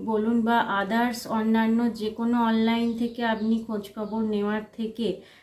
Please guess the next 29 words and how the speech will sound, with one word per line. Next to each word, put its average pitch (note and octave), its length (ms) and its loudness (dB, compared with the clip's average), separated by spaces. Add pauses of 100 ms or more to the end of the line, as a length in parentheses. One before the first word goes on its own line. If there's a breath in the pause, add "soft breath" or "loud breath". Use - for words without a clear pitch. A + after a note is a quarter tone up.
(120 loud breath)
সবচেয়ে G3 500 -6
ভালো G3+ 280 -2
হবে A3 240 -2
যে G3+ 240 -4
ডক্টরের G3 600 -4
কাছ G3 240 -8
থেকে G3+ 220 -12
আপনি G3+ 280 -4
কপার F#3 380 -6 (100)
টি G#3+ 100 -8
লাগিয়েছেন, F#3 680 -2 (260)
কোনো A#3 280 0
রকম C4 300 2
কোনো B3+ 300 -2
সমস্যা A3 560 -4
হলে G#3+ 240 -2 (520 loud breath)
তাকে G3 300 -4
একবার G#3+ 480 -2 (200)
দেখিয়ে F#3 480 -4
নিন, G#3 260 2
তার F#3+ 260 0 (180)
পরামর্শ F#3 640 0
নিন A3 340 2
এবং G3+ 320 0 (560 loud breath)
যদি F#3+ 280 -2
কপার G3 460 -2
টি A3 140 -6
আপনার G#3 460 -2
পক-, G#3+ 240 -8